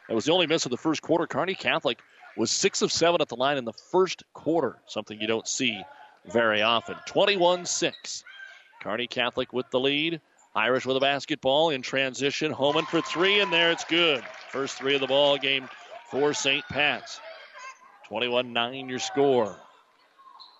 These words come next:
Get some kind of offense going here for the Irish. Stars want a competitive game.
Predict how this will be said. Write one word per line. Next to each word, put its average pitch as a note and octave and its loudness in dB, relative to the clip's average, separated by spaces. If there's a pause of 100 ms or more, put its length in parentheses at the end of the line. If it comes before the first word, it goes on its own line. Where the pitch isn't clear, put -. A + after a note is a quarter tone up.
Get - -12
some B2+ -2
kind B2 -2
of A#2+ 4
offense A#2 -4
going A#2 -2
here A#2+ 0
for A2+ -8
the A2+ 2
Irish. A#2+ 0 (560)
Stars F3+ 2
want D3 0
a C3 -8
competitive B2+ -2
game. G#2+ -4